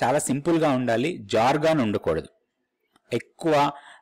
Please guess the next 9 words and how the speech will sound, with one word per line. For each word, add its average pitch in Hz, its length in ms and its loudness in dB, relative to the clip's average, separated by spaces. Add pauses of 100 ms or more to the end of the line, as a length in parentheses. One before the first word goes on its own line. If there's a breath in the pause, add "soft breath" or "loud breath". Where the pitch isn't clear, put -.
ఆ, 110 580 0
అడ్జస్ట్‌మెంట్ 120 640 -4
లాంటివి, 104 560 0
లేకపోతే, 110 640 -2 (320 loud breath)
ఆ, 98 200 -2
స్ట్రైక్ 117 440 0
ప్రైస్ 120 220 0
సెలెక్షన్ 107 440 -2
దగ్గర 104 400 0